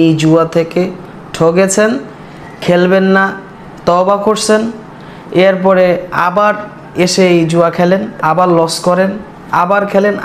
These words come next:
আবার লস করেন। মানুষের জীবন যদি শুরু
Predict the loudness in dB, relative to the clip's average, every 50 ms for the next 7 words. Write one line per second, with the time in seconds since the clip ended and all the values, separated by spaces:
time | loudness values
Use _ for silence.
0 | -2 0 0 2 2 2 0 0 0 -2 -2 0 0 0 0 -2 -4 -10 -14 -18
1 | -18 -18 -18 -20 -20 -20 -20 -12 -4 0 0 2 2 0 0 0 0 0 0 0
2 | 0 0 2 2 2 2 0 -2 -8 -12 -18 -18 -14 -10 -4 0 0 0 2 2
3 | 2 2 0 0 -2 -8 -12 -18 -18 -20 -20 -16 -8 -8 -6 0 2 4 4 4